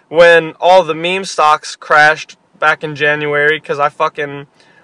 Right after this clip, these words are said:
I lost some money there. Uh, that was embarrassing. I, I really regret that. I, I invested in them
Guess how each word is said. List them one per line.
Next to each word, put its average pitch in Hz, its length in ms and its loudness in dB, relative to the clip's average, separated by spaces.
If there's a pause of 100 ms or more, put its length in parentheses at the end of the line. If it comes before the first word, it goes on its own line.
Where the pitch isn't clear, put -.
I 135 80 0
lost 170 320 2
some 160 100 -8
money 165 320 -2
there. 156 420 -2 (760)
Uh, 147 240 2
that 156 200 2
was 151 140 -2
embarrassing. 139 640 -4
I, 143 160 -2 (580)
I 175 140 4
really 214 280 4
regret 170 420 0
that. 165 260 0 (120)
I, 175 460 0 (260)
I 190 220 4
invested 208 540 2
in 208 240 -6
them 202 380 -2